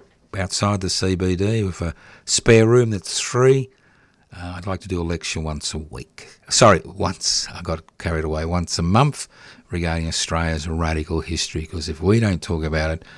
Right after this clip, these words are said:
nobody else will. Thank you once again for listening to The Anarchist World this week on your local community radio station, courtesy of the Community Radio Network. This program has been coming to you from the studios of three C R in Melbourne.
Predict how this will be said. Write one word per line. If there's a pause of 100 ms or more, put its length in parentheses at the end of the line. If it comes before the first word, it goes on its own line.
(240)
nobody
else
will. (360)
Thank
you
once
again
for
listening
to
The
Anarchist
World
this
week (320)
on
your
local
community
radio
station, (320)
courtesy
of
the
Community
Radio
Network. (460)
This
program
has
been
coming
to
you
from
the
studios
of
three
C
R (260)
in (360)
Melbourne.